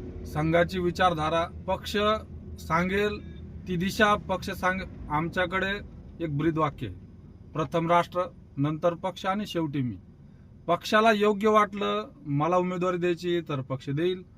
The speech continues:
पक्षाला योग्य नाही वाटलं तर पक्ष मला उमेदवारी नाही देणार. बंडखोरी हा भारतीय जनता पार्टीचा जो खरा कार्यकर्ता असतो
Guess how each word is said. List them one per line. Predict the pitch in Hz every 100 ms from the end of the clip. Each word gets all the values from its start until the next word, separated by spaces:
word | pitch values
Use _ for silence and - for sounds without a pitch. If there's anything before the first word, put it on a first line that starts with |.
| - - -
पक्षाला | 147 143 175 175
योग्य | 175 170 156
नाही | 156 160
वाटलं | 185 185 185 185 185 - - - -
तर | 127
पक्ष | 120 135 151
मला | 143 143
उमेदवारी | 139 143 143 139
नाही | 160 170
देणार. | 175 180 180 - - - - 208
बंडखोरी | 143 165 196 220 208 208 208
हा | 196 208
भारतीय | 135 135 139 170
जनता | 196 190 196 202
पार्टीचा | 196 190 196 190
जो | 196 -
खरा | 143 156
कार्यकर्ता | 170 175 175 180 180
असतो | 165 143